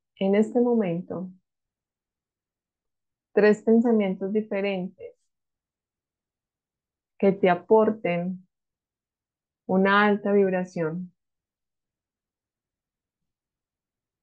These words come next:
Regálate tres pensamientos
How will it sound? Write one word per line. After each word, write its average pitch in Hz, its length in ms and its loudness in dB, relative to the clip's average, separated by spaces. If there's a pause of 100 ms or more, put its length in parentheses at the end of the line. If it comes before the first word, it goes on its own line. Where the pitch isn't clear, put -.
(920)
Regálate 185 760 -2
tres 185 300 -4
pensamientos 196 1080 -6